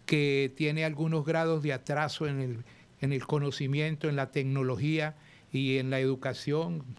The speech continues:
Estamos, pues, un poco atrás del resto del país y de, del continente y del mundo, pues, ni se diga,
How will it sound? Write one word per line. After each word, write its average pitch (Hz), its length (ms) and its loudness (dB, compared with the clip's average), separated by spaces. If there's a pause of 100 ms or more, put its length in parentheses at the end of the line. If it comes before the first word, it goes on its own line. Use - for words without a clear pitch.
Estamos, 143 500 -2
pues, 143 240 -2 (420)
un 143 140 0
poco 156 320 0
atrás 151 400 0
del 151 160 0
resto 147 420 -2
del 139 140 0
país 147 560 -2
y 151 80 0
de, 123 260 -4 (340)
del 131 180 0
continente 143 640 -2
y 165 60 0
del 135 180 0
mundo, 139 320 -2
pues, 147 160 -2
ni 131 120 0
se 135 180 -2
diga, 147 320 -2